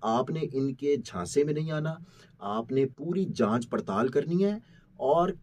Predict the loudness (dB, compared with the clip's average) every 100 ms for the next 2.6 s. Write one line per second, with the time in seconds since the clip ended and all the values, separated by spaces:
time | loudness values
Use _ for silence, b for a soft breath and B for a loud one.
0 | -2 0 2 6 8 12 10 8 2 0
1 | 0 2 2 2 0 -2 -2 -2 0 2
2 | 4 4 6 8 10 8